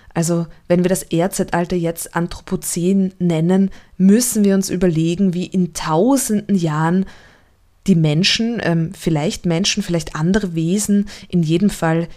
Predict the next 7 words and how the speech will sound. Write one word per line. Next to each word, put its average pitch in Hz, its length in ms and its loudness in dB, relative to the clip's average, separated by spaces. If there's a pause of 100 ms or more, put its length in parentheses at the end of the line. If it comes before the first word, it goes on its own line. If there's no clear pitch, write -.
(200)
äh, - 120 -8 (180)
aus 156 200 -4
unserer 202 360 2
Perspektive 160 760 -4
Archäologinnen, 170 840 2 (320)
dann 160 240 0
auf 160 260 -6